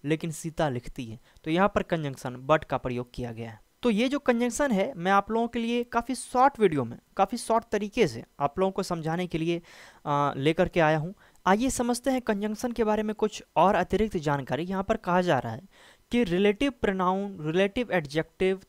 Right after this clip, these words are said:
तथा प्रीपोजिशन भी कनेक्टिंग वर्ड हैं, यानी कि रिलेटिव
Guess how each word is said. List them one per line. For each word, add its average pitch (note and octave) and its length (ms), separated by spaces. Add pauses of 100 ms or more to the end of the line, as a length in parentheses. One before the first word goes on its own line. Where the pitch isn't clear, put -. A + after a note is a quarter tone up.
तथा F#3+ 220
प्रीपोजिशन G3 840
भी D#3 220
कनेक्टिंग F3 540
वर्ड D#3+ 240
हैं, E3+ 320 (720)
यानी G3 240
कि C4 380 (360)
रिलेटिव G3 500